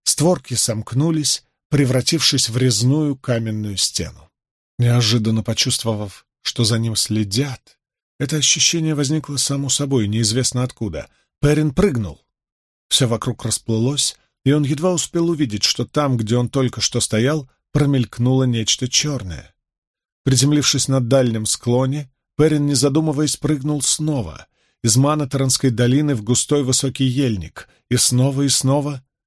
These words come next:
Он мчался, пытаясь на бегу восстановить в памяти то, что случилось у врат,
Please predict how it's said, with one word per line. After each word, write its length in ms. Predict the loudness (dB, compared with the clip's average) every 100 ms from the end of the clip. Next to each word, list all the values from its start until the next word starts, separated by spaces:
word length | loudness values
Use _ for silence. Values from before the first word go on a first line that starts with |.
| _ _ _
Он 140 | 0 0
мчался, 560 | 2 0 0 -2 -4
пытаясь 420 | -4 -2 0 0
на 60 | 2
бегу 220 | 0 2
восстановить 560 | 0 0 0 0 0 -2
в 80 | -4
памяти 400 | -2 -2 -2 -4
то, 220 | -2 -2
что 240 | 0 0
случилось 680 | -2 0 0 0 2 2 0
у 60 | 0
врат, 400 | 0 -2 -4